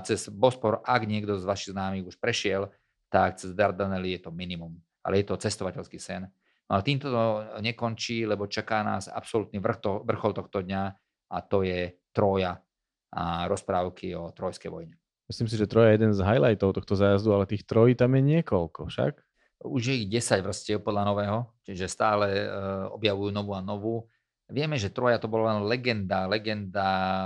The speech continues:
Speaker 1: o, mm, najkrajšej žene sveta, Helene, o jej, e,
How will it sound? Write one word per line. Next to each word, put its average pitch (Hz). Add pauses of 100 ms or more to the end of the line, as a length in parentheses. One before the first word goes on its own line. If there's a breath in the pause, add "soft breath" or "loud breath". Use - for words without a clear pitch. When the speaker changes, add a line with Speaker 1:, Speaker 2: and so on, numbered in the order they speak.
(300)
Speaker 1:
o, 95 (360)
mm, 92
najkrajšej 104
žene 101
sveta, 98
Helene, 101 (280)
o 98 (280)
jej, 101
e, 104